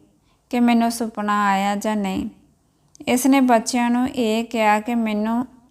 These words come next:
ਲੱਗਦਾ ਹੈ ਕਿ ਹੁਣ ਮੇਰੇ ਲਈ ਧਾਰਮਿਕ ਥਾਵਾਂ 'ਤੇ ਜਾਣ ਦਾ ਸਮਾਂ ਹੈ।" ਘਰਵਾਲੀ ਨੂੰ ਇਸਨੇ ਕੁਝ ਨਾ ਦੱਸਿਆ ਤੇ ਸੁਪਨੇ ਦੇ ਬਾਰੇ, ਬਸ ਇਹ ਕਿਹਾ ਕਿ "ਹੁਣ ਮੈਂ ਕੁਝ ਸਮਾਂ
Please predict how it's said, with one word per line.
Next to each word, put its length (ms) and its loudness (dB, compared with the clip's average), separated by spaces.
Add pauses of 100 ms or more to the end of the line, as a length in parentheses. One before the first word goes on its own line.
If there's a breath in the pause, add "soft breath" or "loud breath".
(100)
ਲੱਗਦਾ 440 2
ਹੈ 120 0
ਕਿ 180 -4
ਹੁਣ 220 0
ਮੇਰੇ 380 0
ਲਈ 160 0
ਧਾਰਮਿਕ 580 0
ਥਾਵਾਂ 420 -4
'ਤੇ 160 -4
ਜਾਣ 380 -2
ਦਾ 120 -2
ਸਮਾਂ 440 0
ਹੈ।" 240 -2 (1040)
ਘਰਵਾਲੀ 540 6
ਨੂੰ 220 -2
ਇਸਨੇ 500 -4
ਕੁਝ 280 -4
ਨਾ 240 -2
ਦੱਸਿਆ 480 -4
ਤੇ 160 -2
ਸੁਪਨੇ 500 -4
ਦੇ 120 0
ਬਾਰੇ, 420 0 (580 soft breath)
ਬਸ 220 4
ਇਹ 220 2
ਕਿਹਾ 300 2
ਕਿ 160 -6
"ਹੁਣ 180 0
ਮੈਂ 200 -2
ਕੁਝ 240 -6
ਸਮਾਂ 480 -2